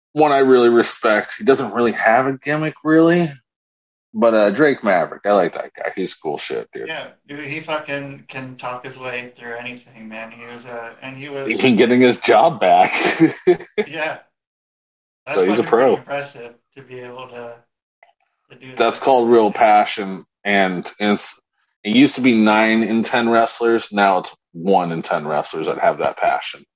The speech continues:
Speaker 1: That's how, where we've gone, you know.
Speaker 2: Yeah. Yeah.
Speaker 1: Oh,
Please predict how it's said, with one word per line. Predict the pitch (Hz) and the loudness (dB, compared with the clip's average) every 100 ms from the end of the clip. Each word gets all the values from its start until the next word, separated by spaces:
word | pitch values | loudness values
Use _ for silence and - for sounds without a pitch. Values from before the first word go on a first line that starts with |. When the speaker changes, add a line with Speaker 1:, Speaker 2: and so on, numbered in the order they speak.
| - | -6
Speaker 1:
That's | 98 - | -6 0
how, | - | 0
where | 82 95 90 | 2 2 2
we've | 80 | 0
gone, | 78 76 69 67 - | 0 0 0 -6 -16
you | 76 | -10
know. | - - _ _ _ _ _ _ _ _ - | -10 -12 _ _ _ _ _ _ _ _ -20
Speaker 2:
Yeah. | - - - - - _ _ _ _ | -18 -20 -20 -20 -20 _ _ _ _
Yeah. | 147 139 | -12 -2
Speaker 1:
Oh, | 139 160 95 | 2 2 0